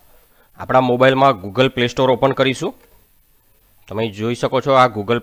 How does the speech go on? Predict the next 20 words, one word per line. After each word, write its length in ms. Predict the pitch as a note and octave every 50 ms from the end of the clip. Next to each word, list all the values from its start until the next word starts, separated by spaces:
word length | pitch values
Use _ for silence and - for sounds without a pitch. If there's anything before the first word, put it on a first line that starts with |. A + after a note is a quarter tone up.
| -
Play 100 | A#2+ A#2
Store 240 | A#2 - - C3 B2
છે. 180 | A#2+ - D3 E3 F#3+ - _ _ _ _ _ _ _ _ _ _ _ _ _ _ _ _ _ _ _ _ _
આ 80 | G2+ G2+ -
Play 100 | B2+ B2+
Store 240 | B2 - - C3+ C3
પર 160 | A#2 C3+ C3+
હું 180 | C3+ C#3 C#3 -
ક્લિક 260 | - A#2+ B2 - -
કરીશ 300 | - C#3 C#3 C#3+ - -
મિત્રો, 340 | C3+ B2+ C3+ C#3 D#3 F#3 - _ _ _ _ _ _ _ _ _ _ _ _ _ _ _ _ _ _ _ _ _ _ _ _ _ _ _ _ _ _ _ _ _ _ _ _ _
એટલે 120 | - G2 A2
આપણું 320 | A2 B2+ C3 B2 A2 A2+
Google 220 | G#2+ A2+ C3+ C3+
Play 180 | C3 - C3 C3
Store 200 | C3 - C#3+ C#3
ઓપન 240 | C#3 A#2+ C#3 C#3+ C#3
થશે. 300 | C#3+ C#3 C3 D3+ D3+ D#3+
અહીંયા 320 | - - - A2 A#2+ C#3
આગળ 280 | D3 D3 D#3 D#3 E3